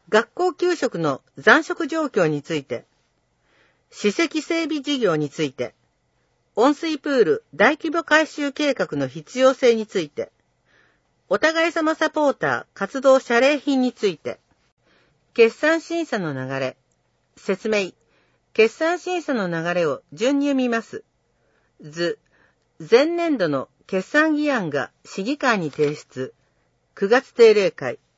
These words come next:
下矢印。決算審査特別委員会で詳しく審査し、委員会として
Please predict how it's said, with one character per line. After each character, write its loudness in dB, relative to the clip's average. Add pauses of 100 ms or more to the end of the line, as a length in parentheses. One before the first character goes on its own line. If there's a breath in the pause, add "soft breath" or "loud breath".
(440)
下 0
矢 2
印。 -6 (1040)
決 -2
算 0
審 -2
査 -2
特 -6
別 -4
委 -4
員 -2
会 -2
で -6
詳 2
し -12
く -6
審 -4
査 -8
し、 -10 (420)
委 -2
員 -2
会 -2
と -2
し -12
て -4